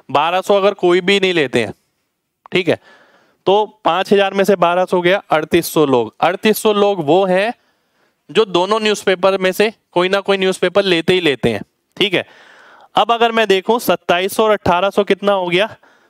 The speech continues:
पैंतालीस सौ हो गया। ये तो टोटल मिला के पैंतालीस सौ लोग आ गए, पर होने चाहिए कितने? अड़तीस सौ। तो पैंतालीस सौ में से अड़तीस सौ गया तो कितना आया? सात सौ आ गया। सात सौ लोग वो हैं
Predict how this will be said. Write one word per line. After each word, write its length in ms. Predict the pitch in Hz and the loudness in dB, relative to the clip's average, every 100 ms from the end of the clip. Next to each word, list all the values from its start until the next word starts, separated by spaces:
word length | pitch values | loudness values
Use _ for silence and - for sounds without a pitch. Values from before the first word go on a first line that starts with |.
| _ | _
पैंतालीस 580 | 196 202 202 202 208 233 | -2 -2 0 0 2 -2
सौ 160 | - 233 | 2 0
हो 160 | 185 120 | 0 -2
गया। 220 | 113 - _ _ _ _ _ _ _ _ _ _ _ _ - | -2 -4 _ _ _ _ _ _ _ _ _ _ _ _ -6
ये 160 | 131 139 | -2 0
तो 100 | 185 | 2
टोटल 340 | 156 151 185 | 0 0 0
मिला 220 | 190 196 | 0 0
के 100 | 190 | 0
पैंतालीस 580 | - 156 156 165 160 190 | -2 -4 0 0 0 -2
सौ 120 | 196 202 | 0 2
लोग 220 | 202 202 | 2 2
आ 100 | 202 | 2
गए, 220 | 196 190 - - | 0 -2 -8 -2
पर 100 | 147 | -2
होने 260 | 143 160 | 0 -2
चाहिए 220 | 175 190 190 | 0 0 0
कितने? 260 | 190 196 | 0 0
अड़तीस 360 | 196 190 208 196 | -2 0 0 2
सौ। 200 | 160 110 _ _ _ _ _ _ _ _ | 0 -2 _ _ _ _ _ _ _ _
तो 80 | 190 | -6
पैंतालीस 580 | 190 156 143 151 151 185 | -2 -4 0 0 2 0
सौ 100 | 196 | 0
में 100 | 190 | 0
से 120 | 185 | 0
अड़तीस 320 | 180 151 175 - | 0 0 -2 0
सौ 160 | 185 | -2
गया 220 | 170 160 | 2 0
तो 100 | 180 | 0
कितना 320 | 185 170 185 175 | -2 -2 0 -2
आया? 200 | 165 208 - - | -4 -2 -4 -4
सात 420 | - 160 151 - | -4 -2 -2 -2
सौ 160 | - 180 | 0 0
आ 140 | 123 | 0
गया। 220 | 104 104 - _ _ - _ _ - - | 0 -4 -4 _ _ -20 _ _ -20 -6
सात 300 | 185 190 220 | -2 0 0
सौ 180 | 254 254 | 0 2
लोग 260 | 254 233 | 0 0
वो 180 | 180 208 | 2 2
हैं 280 | 208 208 262 | 2 0 -2